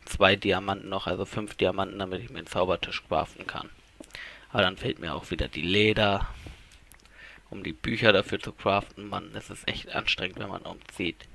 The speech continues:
Ihr habt ja gesehen, was ich, äh, seit Gold schon gesammelt habe. Und das habe ich einfach alles mit zum, in den Umzug genommen, weil die E C war verbunden. Ich konnte einfach, ja, alles in die C packen. Und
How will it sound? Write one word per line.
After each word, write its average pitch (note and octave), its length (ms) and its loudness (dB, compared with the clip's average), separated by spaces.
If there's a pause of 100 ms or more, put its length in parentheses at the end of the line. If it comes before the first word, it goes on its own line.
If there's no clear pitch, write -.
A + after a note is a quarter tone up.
(340)
Ihr A2+ 100 6
habt - 140 0
ja A2+ 80 8
gesehen, B2 500 6
was A2 160 8
ich, A#2 200 6
äh, G#2+ 360 8
seit - 320 6
Gold A2 320 8 (160)
schon G#2 340 0
gesammelt G#2+ 560 4
habe. A2 440 4 (1700)
Und - 120 -2
das - 120 12
habe A2+ 160 10
ich A2 100 4
einfach G#2+ 300 2
alles A2+ 320 6
mit A2+ 180 0
zum, A2 220 -4
in A2 160 -2
den G#2+ 160 0
Umzug B2 400 -2
genommen, G#2 260 2
weil F#2+ 100 0
die G2+ 240 2
E G2+ 60 2
C B2 300 4
war A#2 140 2
verbunden. B2 440 -4
Ich G#2+ 100 -6
konnte A2 200 -4
einfach, - 480 0
ja, D#3+ 220 12
alles - 260 2
in C3+ 80 -8
die B2+ 160 -4
C C#3+ 180 4
packen. A#2 420 -2 (300)
Und A2 280 -4